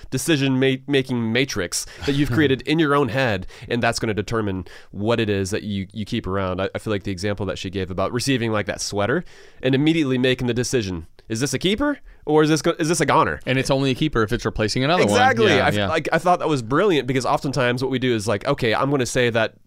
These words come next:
Speaker 1: for later," and we end up washing it or putting it in the closet, which doesn't need anything else to go into the closet, 'cause then
Speaker 2: Yeah.
Speaker 1: it, it starts getting more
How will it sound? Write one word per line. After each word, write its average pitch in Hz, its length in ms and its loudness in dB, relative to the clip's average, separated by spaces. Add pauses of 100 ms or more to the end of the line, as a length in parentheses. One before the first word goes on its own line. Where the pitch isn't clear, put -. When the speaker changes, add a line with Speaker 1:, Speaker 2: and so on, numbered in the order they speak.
(140)
Speaker 1:
for - 200 -2
later," 87 340 0 (400)
and 104 260 0
we 101 400 0
end 104 220 -2
up 101 220 -2 (520)
washing 190 540 2
it 190 160 4
or 127 100 2
putting 143 220 0
it 131 40 0
in 110 60 -2
the 113 60 0
closet, 175 720 0 (100)
which 135 440 -2
doesn't 131 320 0
need 127 160 0
anything 131 360 0
else 131 260 0
to 151 80 -6
go 139 220 2
into 143 140 0
the 139 80 -4
closet, 143 360 0
'cause 117 140 -2
then 117 120 -2
Speaker 2:
Yeah. 110 60 -4
Speaker 1:
it, - 80 -12
it 127 100 -4
starts 113 280 -2
getting 110 200 -2
more 113 260 0